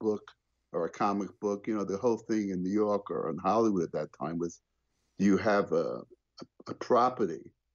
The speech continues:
You know, so this comic book that sold twenty-five thousand copies, Fritz the Cat, I bought that.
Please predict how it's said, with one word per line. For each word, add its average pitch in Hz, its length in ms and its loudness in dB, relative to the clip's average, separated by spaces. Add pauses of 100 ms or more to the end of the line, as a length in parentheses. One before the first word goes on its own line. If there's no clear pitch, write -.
(440)
You 113 100 -4
know, 95 60 -4
so 101 120 -8
this 120 140 -2
comic 165 400 2
book 107 200 -2
that 104 160 -4
sold 107 220 -4
twenty-five 123 540 -2
thousand 110 440 -4 (120)
copies, 117 420 0
Fritz 101 280 -6
the - 100 -20
Cat, - 360 -4 (440)
I 110 80 0
bought 127 380 2
that. 107 380 2